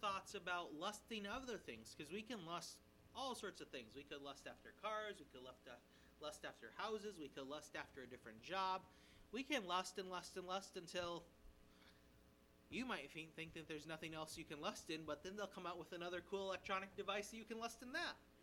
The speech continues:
Okay? What are you desiring? When you go to work, does your work ethic demonstrate a desire to honor and to glorify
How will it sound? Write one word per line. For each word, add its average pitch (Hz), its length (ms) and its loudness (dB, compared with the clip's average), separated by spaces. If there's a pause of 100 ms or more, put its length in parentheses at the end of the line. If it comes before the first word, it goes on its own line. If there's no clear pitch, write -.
(1200)
Okay? 202 100 -4 (1400)
What 190 300 0
are 196 100 2
you 175 240 -4
desiring? 147 720 -6 (1600)
When 220 160 4
you 220 120 4
go 214 220 4
to 220 100 6
work, 233 340 4 (140)
does 170 220 2
your 175 220 6
work 208 380 4 (140)
ethic 160 360 -2 (200)
demonstrate 185 840 0 (2000)
a 180 80 2
desire 180 920 0 (840)
to 180 60 -4 (120)
honor 185 320 0
and 180 140 -6
to 165 80 -8
glorify 147 500 -4